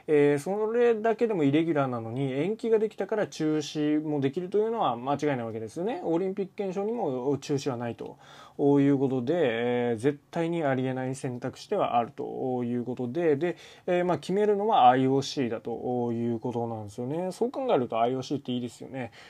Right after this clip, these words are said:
えー、立場的に、えー、開催の権限はあるのにアイオーシーなのに、その日本国民の不安、不満っていうのは全部日本政府にぶつかかっていくわけだから、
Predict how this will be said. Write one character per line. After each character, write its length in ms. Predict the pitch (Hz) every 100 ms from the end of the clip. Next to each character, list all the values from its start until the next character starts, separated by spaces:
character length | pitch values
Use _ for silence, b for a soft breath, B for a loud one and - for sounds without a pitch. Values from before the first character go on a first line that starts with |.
| B
え 160 | 131 123
ー、 20 | 117
立 160 | 127
場 120 | 151
的 160 | 151 143
に、 340 | 143 139 143 143 -
え 760 | 147 135 135 135 131 131 127
ー、 20 | 123
開 220 | - 190 185
催 180 | 190
の 100 | 180
権 260 | 170 180 180
限 280 | 170 165 160
は 180 | 190 160
あ 60 |
る 80 | 135
の 120 | 131
に 100 | 123
ア 100 | 127
イ 60 | 127
オ 120 | 123
ー 40 |
シ 100 | -
ー 40 | 131
な 60 |
の 80 | 120
に、 380 | 139 151 120 127
そ 140 | -
の 580 | 139 131 123 123 120 123 131
日 100 | 131
本 200 | 156 160
国 180 | 175
民 120 | 135 123
の 80 | 113
不 180 | 139
安、 140 | 147 147
不 160 | 143 135
満 200 | 143 143
っ 40 |
て 100 | 143
い 40 | 123
う 40 |
の 100 | 117
は 60 | 117
全 300 | 113 165 151
部 220 | 147 156
日 120 | 123 127
本 140 | 165
政 340 | 185 190 139
府 60 | 123
に 60 | 113
ぶ 120 | 120
つ 120 | -
か 40 |
か 480 | 139 127 123 135 127
っ 40 | 120
て 160 | -
い 60 | 123
く 120 | 139
わ 100 | 127
け 80 | 127
だ 100 | 117
か 100 | 113
ら、 220 | 127 120